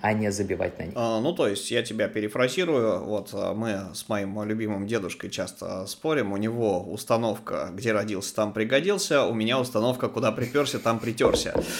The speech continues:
Speaker 2: Вот, собственно, а, да, как бы это, это, мне кажется, такое, знаешь, от, от, от того, что в нас в детстве закладывают, зависит у многих.
Speaker 1: Сто процентов. Сто процентов, да, да. Э, здесь что за-, что, что заложено в детстве,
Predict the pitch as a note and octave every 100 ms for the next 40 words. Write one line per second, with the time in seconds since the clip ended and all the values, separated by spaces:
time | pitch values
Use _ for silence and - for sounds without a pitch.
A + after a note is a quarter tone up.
0 | - - A#2+ A#2+ C#3+ - C#3 C#3 A#2+ A#2+
1 | A2+ G#2+ G2+ G#2 - - G2+ A2 G2+ A2
2 | B2 - G#2 G#2+ G#2 G#2 - B2+ C#3+ C3
3 | B2+ B2+ B2+ B2 A#2 A#2+ B2 G#2 B2 A#2+
4 | A#2+ - - F#2+ A#2 B2+ B2 C#3 D3 -
5 | C3 B2+ B2 B2+ A#2+ - A#2 A2+ G#2+ A#2+
6 | B2 G#2+ G2+ G#2 G#2+ A2 G#2+ G#2+ - A#2+
7 | A2 A2 - A2+ G#2+ - G2+ F#2+ - -
8 | - _ - _ - - - G#2 G#2 G2
9 | F2+ F2+ G#2 F#2 - - - G2 E2+ -
10 | - - - G#2 A2 C#3+ - - C#3+ C#3
11 | - - - C#3+ C3 - - D3 C3+ C3+
12 | C3 A2+ C3+ F3+ - F3 F3